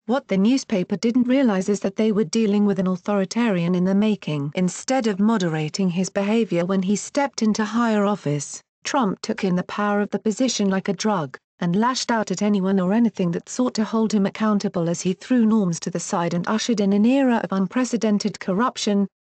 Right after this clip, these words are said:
dishonesty, and undemocratic rule in America. As Trump has systematically targeted and dismantled America's democratic institutions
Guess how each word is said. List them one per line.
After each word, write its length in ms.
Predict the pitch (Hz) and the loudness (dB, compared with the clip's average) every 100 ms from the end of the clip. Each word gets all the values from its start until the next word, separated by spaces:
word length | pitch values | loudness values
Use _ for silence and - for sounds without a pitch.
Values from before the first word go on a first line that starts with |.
| - | -6
dishonesty, 680 | 214 254 247 190 165 147 - _ - | -4 0 0 0 -2 -4 -6 _ -4
and 160 | 185 | -2
undemocratic 800 | 208 202 214 214 - 202 190 180 | 0 2 2 0 -2 -4 -4 -4
rule 280 | 214 240 185 | 0 0 2
in 100 | 196 | 2
America. 600 | 208 254 208 - 143 135 | 2 2 0 -2 -6 -4
As 200 | 196 196 | -2 -4
Trump 340 | - 240 240 226 | -2 0 0 0
has 140 | 196 | -4
systematically 920 | - - 294 - 269 262 - - 180 175 | -4 -4 -4 0 2 2 -2 -2 -2 0
targeted 500 | 220 233 214 196 196 | 0 -2 -2 -2 0
and 140 | 185 | 0
dismantled 680 | 185 - 202 226 233 214 220 | -2 -2 0 0 0 0 2
America's 640 | 220 269 220 185 170 - | 2 2 0 -2 -6 -4
democratic 680 | 226 220 208 240 233 220 - | 0 0 0 -2 -2 -2 0
institutions 920 | 220 214 214 - 277 240 202 180 190 | 0 0 -4 -2 0 0 0 0 0